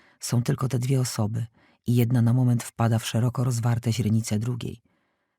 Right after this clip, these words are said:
Tylko tyle i aż tyle. Potem gwar powraca, a zawieszona chwilę temu w powietrzu kulka papieru ląduje w koszu.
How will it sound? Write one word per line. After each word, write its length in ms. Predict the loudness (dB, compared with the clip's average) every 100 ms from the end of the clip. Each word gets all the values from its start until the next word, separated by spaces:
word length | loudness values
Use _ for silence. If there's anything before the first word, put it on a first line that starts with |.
| -2
Tylko 300 | 0 0 -2
tyle 280 | 0 0
i 140 | 2 0
aż 240 | 0 -2 -4
tyle. 300 | -4 -4 -6 _ _ _ _ _ -8
Potem 280 | -2 2
gwar 300 | 2 2 2
powraca, 580 | 0 0 0 0 -2 -4 -2
a 80 |
zawieszona 520 | 0 2 0 0 0 0
chwilę 280 | 0 0
temu 280 | 0 -2 -2
w 60 | -2
powietrzu 500 | -2 0 0 -2 -8
kulka 400 | -2 -2 0 -2
papieru 500 | -4 -2 0 0 -2 -8 -2
ląduje 400 | 2 4 4 0
w 80 | -4
koszu. 380 | -6 -6 -10